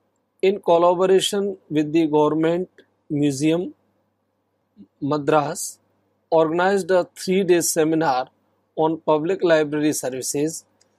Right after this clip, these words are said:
and information networks from four to six January nineteen eighty-eight. Various issues related with the public libraries were discussed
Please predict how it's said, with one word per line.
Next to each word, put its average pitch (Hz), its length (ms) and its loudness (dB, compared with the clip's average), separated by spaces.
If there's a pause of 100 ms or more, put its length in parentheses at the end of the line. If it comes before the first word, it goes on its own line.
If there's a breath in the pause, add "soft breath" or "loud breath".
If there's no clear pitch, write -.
(200)
and 165 260 -2 (100)
information 170 840 0
networks 156 720 -2 (540)
from 156 360 0 (680)
four 185 360 2 (500)
to 180 120 0
six - 520 -2 (120)
January 160 640 0 (440)
nineteen 156 560 -2
eighty-eight. 143 800 -6 (840)
Various 160 600 2 (140)
issues 160 580 2 (880)
related 180 640 4 (300)
with 151 320 -2
the 185 120 2 (160)
public 160 280 0
libraries 151 680 0 (360)
were 151 360 0 (260)
discussed 156 560 0